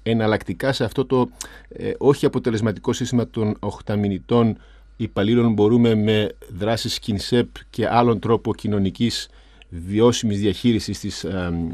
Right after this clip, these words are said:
απασχόλησης να το αντιμετωπίσουμε. Σε, ε, ζητήματα και σε προτάσεις που έχουν να κάνουν με την αξιοποίηση, όχι μόνο με την αποτελεσματική συλλογή, αλλά και με την αξιοποίηση, ε, του υλικού των απορριμμάτων.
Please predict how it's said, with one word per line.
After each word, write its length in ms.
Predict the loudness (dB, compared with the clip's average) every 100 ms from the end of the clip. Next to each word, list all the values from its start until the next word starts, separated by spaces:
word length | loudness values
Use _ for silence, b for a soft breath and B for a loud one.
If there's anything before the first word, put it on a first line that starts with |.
| -10
απασχόλησης 640 | -4 -4 0 2 2 0
να 140 | -4 -2
το 80 |
αντιμετωπίσουμε. 760 | -2 -2 -2 -2 -4 -4 -10 -12 B B B B B
Σε, 380 | -8 0 2 2
ε, 100 | 0 -6 -6
ζητήματα 560 | -4 -2 0 0 -2
και 120 | -4 -4
σε 120 | -4
προτάσεις 540 | -4 -6 -4 -4 -6
που 80 | -4
έχουν 160 | -2 0
να 100 | 0
κάνουν 260 | 0 2
με 180 | 4 2
την 200 | 2 0
αξιοποίηση, 1040 | 0 -4 -4 -4 -4 -2 0 0 -2 -10 -20 -20 _ b b b
όχι 240 | -10 -2
μόνο 200 | 2 4
με 120 | 4
την 260 | 2 0 -2 B B
αποτελεσματική 1000 | -8 -2 -2 0 -2 -2 -4 -6 -6 -6
συλλογή, 600 | -4 -4 -2 -2 0 2
αλλά 140 | 2
και 140 | 0 -2
με 80 |
την 160 | -2 -4
αξιοποίηση, 840 | -4 -2 -4 4 4 4 0 -6 -8 B B B
ε, 260 | -4 -2 -2
του 140 | 0
υλικού 360 | 0 0 -2 -2
των 160 | -2
απορριμμάτων. 640 | -2 -4 -2 -2 -4 -8